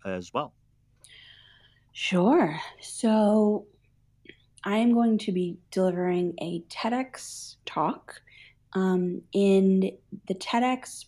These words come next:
Speaker 2: Princeton Women event. Um, so I was in-, I was, um, invited to be a part of it by the organizer. And, um,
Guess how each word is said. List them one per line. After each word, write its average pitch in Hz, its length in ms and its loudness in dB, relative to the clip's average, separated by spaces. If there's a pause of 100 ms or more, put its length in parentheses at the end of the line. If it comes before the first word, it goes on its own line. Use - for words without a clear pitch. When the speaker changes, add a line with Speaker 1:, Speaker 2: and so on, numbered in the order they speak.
Speaker 2:
Princeton 185 540 0
Women 175 340 0
event. - 460 -10 (600)
Um, 170 460 -2 (180)
so 180 920 0
I 196 160 2
was 240 120 0
in-, 202 280 0 (120)
I 185 200 2
was, 185 440 0
um, 175 420 0 (960)
invited 170 360 2
to 180 100 -8
be 185 100 2
a 180 40 0
part 170 220 -4
of 165 80 -4
it - 240 -4 (440)
by 170 300 0
the 185 120 4
organizer. 160 680 -2 (600)
And, 180 680 2 (140)
um, 175 560 -4